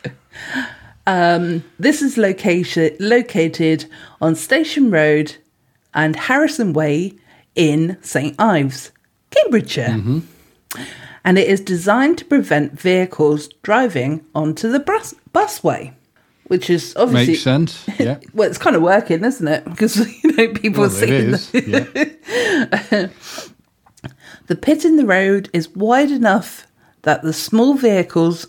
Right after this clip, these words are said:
Speaker 1: fall into it, but, uh, small enough that large diameter vehicles, such as buses, may pass. But some locals are now complaining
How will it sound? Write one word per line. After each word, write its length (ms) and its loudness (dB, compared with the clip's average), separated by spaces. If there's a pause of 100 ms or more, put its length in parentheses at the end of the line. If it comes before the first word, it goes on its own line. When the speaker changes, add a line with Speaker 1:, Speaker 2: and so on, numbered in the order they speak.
Speaker 1:
fall 340 4
into 320 0 (100)
it, 180 -2 (420)
but, 360 -2 (140)
uh, 180 2
small 460 4
enough 500 0 (100)
that 400 0 (100)
large 500 2
diameter 840 0 (160)
vehicles, 760 0 (280)
such 340 -4
as 100 -2
buses, 600 -2 (160)
may 180 2
pass. 600 -4 (1160)
But 200 0
some 240 4
locals 440 2
are 60 0
now 240 2
complaining 840 0